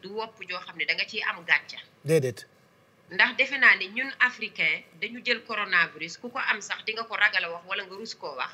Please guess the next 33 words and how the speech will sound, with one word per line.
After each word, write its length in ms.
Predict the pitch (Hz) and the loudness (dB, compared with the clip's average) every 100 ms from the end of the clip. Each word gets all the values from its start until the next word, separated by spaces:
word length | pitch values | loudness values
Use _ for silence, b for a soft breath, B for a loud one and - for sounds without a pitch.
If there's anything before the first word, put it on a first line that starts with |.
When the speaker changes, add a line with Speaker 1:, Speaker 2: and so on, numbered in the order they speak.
| - | -4
Speaker 2:
Wallaahi. 500 | 160 156 147 110 127 - _ _ - | -2 0 -2 -4 -8 -12 _ _ 2
Speaker 1:
Naan 260 | 220 226 226 | 6 6 4
damaa 320 | 226 220 208 | 2 2 2
bañ 140 | 208 | -6
ñu 80 | 202 | -4
naan 200 | 196 185 | -4 -4
dama 200 | 185 185 | -6 -8
am 120 | 196 170 | -10 -14
corona, 400 | 185 165 160 170 | -12 -6 -4 -2
mais 100 | 254 277 | -2 -4
am 80 | 320 | -4
na 80 | 311 | -8
wopp 220 | 277 262 254 | -10 -8 -4
yoo 140 | 247 | -2
xam 180 | 247 220 | -4 -6
ne 60 | 214 | -8
ñoo 180 | 262 247 | -6 -2
gën 140 | 254 | -2
a 40 | 214 | 2
garaaw 340 | 220 208 202 - | 4 4 2 -6
corona. 320 | 220 233 285 - - | -6 -4 -6 -8 -2
Speaker 2:
Mhm. 360 | 247 233 254 240 - _ _ _ _ _ _ | 2 4 4 2 -2 _ _ _ _ _ _
Speaker 1:
V 60 | - | -4
I 180 | 294 269 | -2 2
H 240 | 226 214 240 | 0 0 -6
mi 80 | |
ngi 140 | 269 285 | -6 -4
fi. 140 | 370 466 - _ - | -6 -8 -12 _ -4
Speaker 2:
Mhm. 360 | 226 214 220 - _ _ _ _ 277 | 0 2 2 -2 _ _ _ _ -10
Speaker 1:
Nit 180 | 320 | -10
ki 100 | - | -8
bu 120 | 247 | -8
ko 80 | 294 | -4